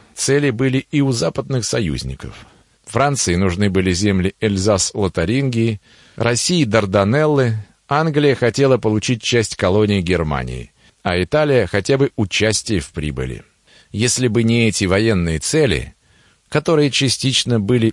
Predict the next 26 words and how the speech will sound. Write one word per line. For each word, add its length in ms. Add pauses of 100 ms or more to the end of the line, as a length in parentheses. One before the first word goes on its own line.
зафиксированы 960
на 100
бумаге 580 (400)
и 100
скреплены 760
секретными 800
соглашениями, 1080 (360)
то 100
подписание 760
мира 520
могло 400
состояться 640
намного 540
лет 240
раньше, 560 (160)
и 100
миллионы 500
молодых 480
людей 460 (300)
с 160
обеих 380
сторон 500
остались 560
бы 120
в 100
живых. 440